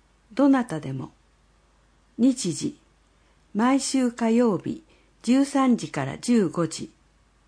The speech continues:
場所、富士見市民センター。問い合わせ先、小山。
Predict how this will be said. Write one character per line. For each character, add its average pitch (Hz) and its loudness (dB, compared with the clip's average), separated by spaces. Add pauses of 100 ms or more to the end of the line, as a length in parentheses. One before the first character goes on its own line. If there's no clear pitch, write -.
(540)
場 165 -2
所、 - -2 (720)
富 190 -4
士 247 2
見 262 6
市 233 2
民 254 4
セ 233 0
ン 185 0
タ - -10
ー。 110 -10 (1120)
問 247 6
い 254 4
合 240 2
わ 220 0
せ 214 -6
先、 - -6 (680)
小 254 0
山。 151 0